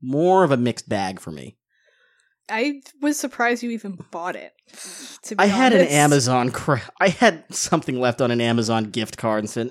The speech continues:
Speaker 1: "Eh, why not?"
Speaker 2: Okay, yeah, 'cause you weren't really
Speaker 1: I
Speaker 2: excited about it.
Speaker 1: If I didn't have that gift card, I probably wouldn't have bought it.
Speaker 2: Hmm.
Speaker 1: Um, it's fun. Uh,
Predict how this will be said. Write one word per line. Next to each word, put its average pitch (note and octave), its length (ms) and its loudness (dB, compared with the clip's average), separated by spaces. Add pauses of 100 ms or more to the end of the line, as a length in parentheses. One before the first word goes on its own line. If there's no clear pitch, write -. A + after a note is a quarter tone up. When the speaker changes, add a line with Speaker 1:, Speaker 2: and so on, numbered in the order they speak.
Speaker 1:
"Eh, C#4+ 600 4
why C#3 240 4
not?" G2+ 340 -4
Speaker 2:
Okay, C#4 420 -4
yeah, F3 200 -8
'cause G#3 320 -12
you C4+ 160 -8
weren't B3 320 -6
really F3+ 100 0
Speaker 1:
I F3 120 4 (200)
Speaker 2:
excited F3+ 420 -8
about D3 280 -12
it. C#3+ 160 -18 (260)
Speaker 1:
If F3 160 2
I F#3+ 60 6
didn't F#3 180 4
have D3+ 140 2
that C3 160 2
gift G#2+ 180 -6
card, G#2+ 160 -2
I G#2 60 -2
probably G#2 320 -2
wouldn't G2+ 340 -6
have F#2+ 160 -14
bought F#2+ 240 -4
it. - 260 -10 (120)
Speaker 2:
Hmm. G3 180 -14
Speaker 1:
Um, A#2 460 -2 (580)
it's F#3+ 140 -2
fun. G3+ 320 2 (1300)
Uh, C#3 420 4